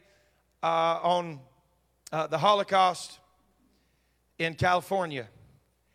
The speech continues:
And I noticed this language that is so familiar to me. They did what they were called, the, the Nazis were doing what, what they called the othering of the Jews. Somebody say the othering.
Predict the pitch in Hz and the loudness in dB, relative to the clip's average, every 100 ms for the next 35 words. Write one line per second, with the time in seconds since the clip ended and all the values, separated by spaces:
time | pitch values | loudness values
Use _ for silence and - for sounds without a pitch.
0 | _ _ - 170 170 170 175 214 269 269 | _ _ -12 -8 -6 -8 -4 -2 -2 -6
1 | - 220 196 190 202 202 156 139 - 156 | -8 -10 -8 -4 -4 -4 -10 -12 -12 -12
2 | 139 127 - 196 - 214 214 220 190 160 | -12 -14 -6 -6 -6 -10 -8 -6 -8 -14
3 | 147 131 113 _ _ _ _ _ _ _ | -18 -20 -20 _ _ _ _ _ _ _
4 | _ _ _ _ _ 175 151 180 247 262 | _ _ _ _ _ -8 -2 4 4 4
5 | 240 214 208 196 - 202 185 160 156 170 | 2 2 -2 -4 -2 -2 0 -4 -8 -6
6 | 180 240 247 254 190 196 190 190 175 170 | -2 -2 -4 -10 -8 -6 -4 -6 -2 -2
7 | 170 185 170 156 151 180 180 170 131 113 | -2 -8 -8 -6 -8 -4 -4 -6 -10 -14
8 | 165 160 _ _ 185 233 254 254 247 247 | -14 -14 _ _ 0 0 -2 -4 -4 -4
9 | 233 - 196 151 165 127 165 123 - _ | -8 -4 -6 -4 -12 -10 -12 -14 -18 _
10 | _ _ _ _ _ 185 233 _ _ _ | _ _ _ _ _ _ _ _ _ _
11 | _ _ _ _ _ _ _ 165 175 175 | _ _ _ _ _ _ _ -12 -10 -6
12 | 175 156 165 160 135 113 | -6 -4 -4 -4 -6 -14